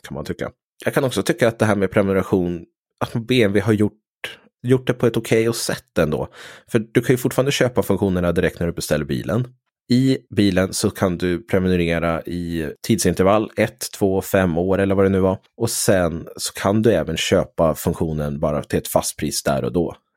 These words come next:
Eh, så att du kan få välja lite hur du vill ha det. Och funktionen följer också med bilen, så ska sägas.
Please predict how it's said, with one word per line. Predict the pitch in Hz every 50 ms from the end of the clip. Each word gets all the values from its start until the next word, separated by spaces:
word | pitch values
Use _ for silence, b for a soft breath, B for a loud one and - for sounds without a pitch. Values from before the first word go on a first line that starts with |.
| - -
Eh, | 87 71 67
så | - - - 98
att | 85 - _ - - - _ _ _ _ _ _
du | - 107
kan | - 117 101 101
få | - 127
välja | 113 131 120 95 85 101 135
lite | 151 131 117 - 76
hur | 80 85 82
du | 82
vill | 80 82 78
ha | 95 123 117 -
det. | - - _ B B B B B B B B
Och | 139 131 127 - -
funktionen | - - 113 98 - - 110 113 110 107 101
följer | - - 107 98 95
också | 92 85 - - - 85
med | 80 80 78 78 76 69 67 - - _ _ _ -
bilen, | 110 113 131 135 131 98 - 73 71 69
så | - - -
ska | - - - -
sägas. | - - 65 53 - - - -